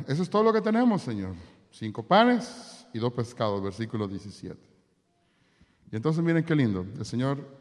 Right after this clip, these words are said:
les dijo, "Tráelos acá." Y en el diecinueve, entonces mandó a la gente que se recostara sobre la hierba. <laughs> El Señor no tiene dudas de lo que va a hacer.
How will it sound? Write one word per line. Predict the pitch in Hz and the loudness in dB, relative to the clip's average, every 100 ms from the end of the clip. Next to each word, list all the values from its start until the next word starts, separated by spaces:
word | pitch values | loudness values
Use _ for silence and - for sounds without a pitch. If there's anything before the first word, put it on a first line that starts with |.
| - _ _ _ _ _ _ _ - | -20 _ _ _ _ _ _ _ -10
les | 117 | -8
dijo, | 117 123 | -6 -6
"Tráelos | 123 151 180 190 180 | 0 2 2 0 -4
acá." | 160 95 87 - _ _ _ _ _ _ | -6 -8 -10 -14 _ _ _ _ _ _
Y | 107 | -8
en | |
el | 110 | -6
diecinueve, | 113 117 127 143 139 143 - - - _ - | -6 -4 0 2 0 -2 -8 -20 -20 _ -12
entonces | 127 | -4
mandó | 135 127 123 | 0 2 4
a | 135 | 4
la | 135 | 4
gente | 147 151 147 | 0 0 0
que | 135 123 | -2 -2
se | 127 | 0
recostara | 110 110 107 - 139 147 | -2 -2 -6 0 2 2
sobre | 131 127 123 | 0 -2 -2
la | |
hierba. | 117 147 135 110 | 0 0 0 -4
<laughs> | - | -4
El | 123 | -8
Señor | - 113 120 147 - - - _ - | -4 -2 0 -2 -6 -18 -20 _ -10
no | 123 | -6
tiene | 127 127 | 0 0
dudas | 117 131 127 | 2 2 0
de | 110 | 0
lo | 104 | -2
que | 110 | 0
va | 104 | 0
a | |
hacer. | 98 - 92 | -2 -6 -14